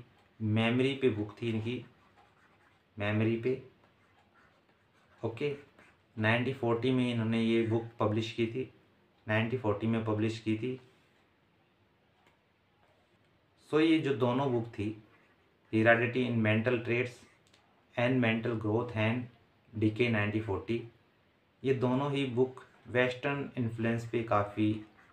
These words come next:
इन पे दोनों में, दोनों books पर western influence था। ठीक है, western influence था, इसमें India, Indian psychology का कुछ ज़्यादा role नहीं था। So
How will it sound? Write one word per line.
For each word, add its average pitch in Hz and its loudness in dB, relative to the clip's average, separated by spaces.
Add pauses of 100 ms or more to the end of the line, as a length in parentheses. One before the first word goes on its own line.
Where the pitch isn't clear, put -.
(140)
इन 123 0
पे 135 0
दोनों 117 0
में, 113 -2
दोनों 113 2
books 113 -2
पर 127 -4
western 117 -2
influence 92 -6
था। - -12 (840)
ठीक 135 -4
है, 104 -6 (800)
western 113 0
influence 107 0
था, 123 0
इसमें 123 -2
India, 110 0
Indian 110 0 (180)
psychology 104 -2
का 110 0
कुछ 107 -4 (680)
ज़्यादा 104 2 (260)
role 110 2
नहीं 110 4
था। 110 -2 (3250)
So 151 4